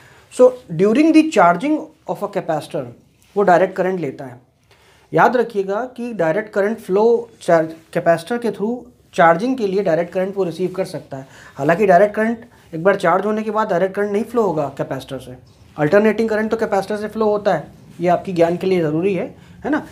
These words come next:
लेकिन चार्जिंग हम लोग capacitor की कर सकते हैं battery से।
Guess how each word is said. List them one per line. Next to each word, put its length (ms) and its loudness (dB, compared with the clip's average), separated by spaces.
लेकिन 220 4
चार्जिंग 440 4
हम 140 0
लोग 260 0
capacitor 540 -4
की 100 -6
कर 180 -6
सकते 320 -12
हैं 200 -8
battery 320 -6
से। 160 -14